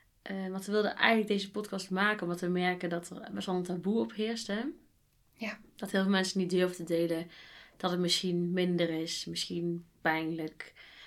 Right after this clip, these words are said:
Speaker 1: eh, misschien juist, eh, heel erg fijn. Dat er gewoon echt wel, ja, een soort schaamte op ligt. En daarom wilden we eigenlijk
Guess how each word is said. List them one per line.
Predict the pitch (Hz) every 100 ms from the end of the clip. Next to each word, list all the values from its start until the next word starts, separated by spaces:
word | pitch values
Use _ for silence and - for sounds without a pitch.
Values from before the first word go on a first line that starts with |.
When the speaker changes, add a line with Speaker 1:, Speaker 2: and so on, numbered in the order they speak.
| - _
Speaker 1:
eh, | - - - -
misschien | 175 175 185
juist, | 185 160 165 165 - - -
eh, | 170
heel | 170 160 160 202
erg | 185 180 -
fijn. | 165 160 165 175 175 - _ _ _ _ _ _
Dat | - 185
er |
gewoon | 180 190 190
echt | 208 202
wel, | 190 175 165 165 175 - _ -
ja, | 196 180 175 175
een | 180
soort | - 170
schaamte | - 190 208 196 196
op | 175 190
ligt. | 202 - - - _ _ _ _ _ _ _ _ -
En | 185
daarom | 196 202
wilden | 208 196
we | 190
eigenlijk | 190 190